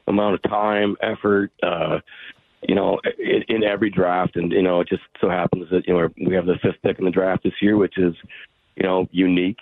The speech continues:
Uh, I've, I've personally only experienced it one time, and that was in Green Bay when we took A J Hawk, and, um, and so we were trying to decide between A J Hawk and Vernon Davis, but, uh, you know, it's, it's, it's definitely different, uh, when you're, when you're picking up there, um,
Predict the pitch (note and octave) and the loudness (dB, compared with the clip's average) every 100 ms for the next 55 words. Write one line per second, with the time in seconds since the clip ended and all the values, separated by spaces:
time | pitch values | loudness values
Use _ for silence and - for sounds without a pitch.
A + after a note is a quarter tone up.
0 | - F#2+ F2+ F2 F2 - _ - - G#2+ | -4 0 2 2 0 -4 _ -14 -4 -2
1 | G#2 G2 G2+ - G#2+ - G2+ G2 F#2+ F2+ | 0 0 -2 0 -2 0 2 2 2 0
2 | - - G#2+ G2+ - F#2+ G2 F#2 G2+ G2+ | -6 -2 0 0 0 0 0 0 0 0
3 | G#2+ G2 F2 - - - - G2+ F#2+ F#2 | 0 0 -2 -10 -20 -20 -4 0 0 0
4 | F2+ F#2+ F#2+ G#2 F#2+ F2 F#2 F#2+ G2 F2+ | 0 2 2 0 0 -2 0 0 0 2
5 | F2+ F#2+ A2 G2 - F2 - F2+ F2+ F2 | 0 0 -2 -2 -4 -6 -4 -2 0 2
6 | F2 F2+ - - - F#2+ F2 G#2+ G2 F2+ | 0 -2 -4 -2 2 2 2 0 -2 -4
7 | - G2 F#2+ - F#2+ F#2 - - - - | -4 -4 -2 -2 0 -2 -6 -20 -20 -6
8 | A2+ A2 G#2+ G2 G#2 G#2+ G#2 F#2+ G2+ G2 | -4 0 0 0 0 0 0 0 2 2
9 | F#2+ G#2 A2 G2+ - F#2+ F#2+ - G2 F#2 | 2 2 2 0 -2 0 0 0 0 2
10 | F2 E2 - - - _ _ - B2+ A2+ | 0 -2 -10 -20 -20 _ _ 0 2 2
11 | G#2+ - A2 - G#2 - A2 - G#2 A2 | 0 0 -2 0 -4 0 -2 0 0 0
12 | A2+ G2+ F#2+ F2+ F#2 F2+ F2 F#2 F#2 F2+ | 0 -2 -2 -2 0 2 0 2 2 2
13 | - F#2 F2+ - - F#2+ F2+ F#2 F#2+ G#2+ | 0 0 2 0 -2 -2 -2 0 0 -2
14 | - F#2 F2+ F2+ D#2+ E2 | -4 -2 0 0 0 -4